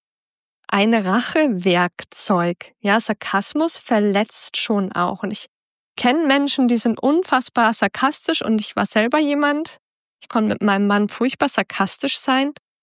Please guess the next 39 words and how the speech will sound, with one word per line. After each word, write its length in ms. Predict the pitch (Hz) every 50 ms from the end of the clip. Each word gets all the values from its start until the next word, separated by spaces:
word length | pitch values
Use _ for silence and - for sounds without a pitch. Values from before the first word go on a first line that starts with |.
| _ _ _ _ _ _ _ _ _ _ _ _ _ -
Aber 240 | 202 208 202 196
wenn 140 | 190 196 190
man's 240 | 190 190 190 - -
mal 80 | - 202
runterbricht, 640 | 175 190 196 226 - 277 262 - 277 254 - -
also 140 | 202 - 208
inzwischen 460 | - - 208 202 - - 233 - 277
haben 80 | 254 226
wir 80 | 202 185
das 200 | 185 - - -
gar 180 | 196 190 208
nicht 220 | 233 285 302 - -
mehr, 100 | 320 302
muss 180 | 294 302 -
ich 140 | 320 285 -
feststellen. 760 | - 302 202 - - - - - - 269 277 294 311 349 339 - _ _ _ _ _ _ _ _ _ 262 240 -
Wir 280 | 214 202 180 - - -
haben's 240 | 196 214 240 -
anscheinend 540 | - 220 196 - - - 202 208 214 214 -
nicht 280 | 208 202 202 196 - -
mehr 140 | 190 185 180
nötig. 680 | 180 185 208 254 - - - - 311 415 - - - _ _ _ _ _ _ _ _ _ _ _ _ _ _ _ _ _ _ - -
Aber 280 | 214 214 208 233 220 - - _ _ _ _ -
so 200 | 226 - - 226
Sarkasmus 1040 | - - 202 - - - - - 190 - - - 294 330 403 466 - - - - - _ _ _ _ _ _ _ _ _
ist 160 | - 208 196
schon 340 | - - - 220 233 269 294
auch 160 | - 339 311 - -
immer 260 | - 233 247 269 277
verletzend. 760 | - - 302 294 269 233 220 214 - - - 214 190 190 190
Man 100 | 196 202
sagt 300 | 202 - 233 240 - -
auf 120 | 233 220 -
eine 140 | 220 208 190
humorvolle 880 | 208 202 202 196 208 233 269 330 - - - 311 294 254 226 208 -
Art 320 | - 220 226 254 294 294 233
eigentlich 240 | 220 214 208 -
was 220 | 208 196 - - -
ganz 420 | 214 214 226 254 277 - - -